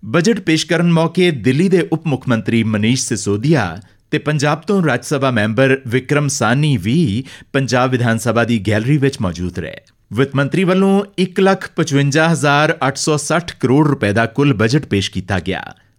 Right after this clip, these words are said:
ਪੰਜਾਬ ਦੇ ਬਜਟ ਵਿੱਚ ਚੌਦਾਂ ਅਸ਼ਾਰੀਆ ਦੋ ਸਿਫਰ ਫੀਸਦੀ ਦਾ ਵਾਧਾ ਕੀਤਾ ਗਿਆ। ਵਿੱਤ ਮੰਤਰੀ ਨੇ ਦਾਅਵਾ ਕੀਤਾ ਕਿ ਪਹਿਲੀ ਜੁਲਾਈ ਤੋਂ ਤਿੰਨ ਸੌ ਯੂਨਿਟ ਮੁਫਤ ਬਿਜਲੀ ਦੀ ਸਕੀਮ ਲਾਗੂ ਕੀਤੀ ਜਾ ਰਹੀ ਹੈ।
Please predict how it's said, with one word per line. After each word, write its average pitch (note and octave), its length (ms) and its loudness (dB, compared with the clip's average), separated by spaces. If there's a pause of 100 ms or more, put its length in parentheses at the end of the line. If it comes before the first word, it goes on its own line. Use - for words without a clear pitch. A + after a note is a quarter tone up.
(120)
ਪੰਜਾਬ B2+ 380 0
ਦੇ A#2+ 100 2
ਬਜਟ A2 280 0
ਵਿੱਚ D#3+ 340 0 (320)
ਚੌਦਾਂ C#3+ 420 0 (100)
ਅਸ਼ਾਰੀਆ C3 460 2
ਦੋ A#2+ 300 2
ਸਿਫਰ C#3+ 400 -2
ਫੀਸਦੀ C3 480 0
ਦਾ C#3+ 120 2
ਵਾਧਾ F#2+ 280 -2
ਕੀਤਾ F#2 320 -10
ਗਿਆ। D2 280 -12 (420)
ਵਿੱਤ F#3 180 0
ਮੰਤਰੀ D#3+ 300 0
ਨੇ D#3 100 4
ਦਾਅਵਾ A2+ 280 2
ਕੀਤਾ A#2 360 -2
ਕਿ F3+ 120 2
ਪਹਿਲੀ G3 360 2
ਜੁਲਾਈ C3+ 320 4
ਤੋਂ E3+ 220 2
ਤਿੰਨ D#3+ 300 0
ਸੌ F3 220 0
ਯੂਨਿਟ C#3 460 2
ਮੁਫਤ B2+ 380 -2
ਬਿਜਲੀ A#2+ 300 2
ਦੀ A2 120 0
ਸਕੀਮ A#2 380 -2
ਲਾਗੂ G2 260 0
ਕੀਤੀ F#2+ 300 -6
ਜਾ F2+ 240 -2
ਰਹੀ G2+ 240 -2
ਹੈ। - 160 -18